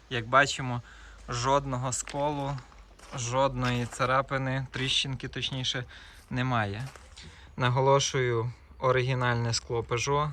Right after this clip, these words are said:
дві тисячі одинадцятого року. Щітки в нас Valeo, все в нас в чудовому стані. Присутній датчик світла дощу, дах автомобіля рівнесенький.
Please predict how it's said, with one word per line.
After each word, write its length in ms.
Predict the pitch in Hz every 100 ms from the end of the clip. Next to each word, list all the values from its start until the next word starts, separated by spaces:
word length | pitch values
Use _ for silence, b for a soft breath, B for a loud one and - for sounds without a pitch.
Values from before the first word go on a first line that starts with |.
| -
дві 200 | 135 113
тисячі 420 | 107 123 - -
одинадцятого 640 | 117 117 117 - - 117 127
року. 380 | 147 - 143 143 B B B B B B B - - - - - - - - - -
Щітки 560 | - - 160 - 147
в 20 | 131
нас 380 | 123 123 - - -
Valeo, 720 | 135 156 160 151 143 139 139 B B B B B - -
все 280 | - - 127
в 60 |
нас 220 | 127 117 117
в 120 | -
чудовому 600 | 131 131 123 120 120 123
стані. 480 | - 156 151 143 147 B B B B B -
Присутній 540 | 143 - 160 143 135
датчик 400 | 123 135 127 139
світла 360 | - 139 131 127
дощу, 520 | 127 - - 151 151 - - - - - - - - - - -
дах 380 | 123 139 135 127
автомобіля 720 | 110 120 117 113 113 110 110
рівнесенький. 880 | 127 139 147 143 143 127 123 120